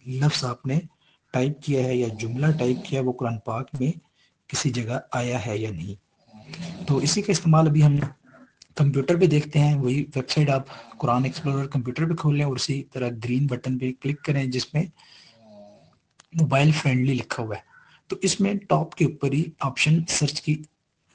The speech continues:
लिखी हुई सामने ही आ रही है, तो उस पे आप क्लिक करें तो इसी तरह तीन बॉक्सेस आ रहे हैं। सर्च टेक्स्ट में आप टेक्स्ट टाइप करें, उस पे क्लिक करें, उर्दू में आपका कीबोर्ड, अ, कंप्यूटर के ऊपर होना चाहिए, उस पे आप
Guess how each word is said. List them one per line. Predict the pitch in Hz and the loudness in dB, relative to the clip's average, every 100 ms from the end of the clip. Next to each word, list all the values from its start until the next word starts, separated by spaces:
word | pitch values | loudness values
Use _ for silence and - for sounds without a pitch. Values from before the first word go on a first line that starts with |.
| _ 151 | _ -2
लिखी | 131 - 135 | -2 -2 0
हुई | 151 | 2
सामने | 151 131 131 | 2 2 2
ही | 127 | 2
आ | 107 | 0
रही | 101 101 | -6 -8
है, | 101 90 _ _ _ _ _ | -10 -12 _ _ _ _ _
तो | 151 120 120 - | -4 -2 -4 -4
उस | 156 | -4
पे | 165 | -2
आप | 131 110 | -2 0
क्लिक | 170 165 | 0 2
करें | 175 151 156 - - - | 4 4 2 -4 -20 -20
तो | - | -6
इसी | 151 185 | 0 0
तरह | 156 139 | 0 -4
तीन | 143 143 151 | -2 2 4
बॉक्सेस | 127 - 156 | 2 -2 0
आ | 147 135 | 2 2
रहे | 127 | -2
हैं। | 131 135 _ _ _ _ _ _ - | -4 -6 _ _ _ _ _ _ -8
सर्च | - 139 143 - | -2 -2 -2 -4
टेक्स्ट | 147 135 - | -4 -4 -4
में | 139 | -2
आप | 127 120 - - | 0 -2 -6 -6
टेक्स्ट | 151 151 | -4 -2
टाइप | - 131 127 | 0 -2 -2
करें, | 139 135 131 - 123 | -4 -4 -6 -8 -10
उस | 135 | -6
पे | 127 | -4
क्लिक | - 151 151 | -2 -4 -2
करें, | 143 | -2
उर्दू | 139 127 123 | 0 -2 0
में | 147 139 127 _ | 0 0 -2 _
आपका | 131 123 135 | -8 -6 -6
कीबोर्ड, | 123 131 127 123 - _ _ - | -6 -4 -2 -4 -8 _ _ -18
अ, | |
कंप्यूटर | 113 131 120 123 135 | -10 -8 -4 -4 -4
के | 143 | -6
ऊपर | - 113 | -6 -4
होना | 120 147 | 0 2
चाहिए, | 156 139 135 - - | 2 0 -2 -6 -12
उस | 135 - - | -8 -8 -4
पे | 135 127 - | -4 -4 -6
आप | 120 117 | -10 -10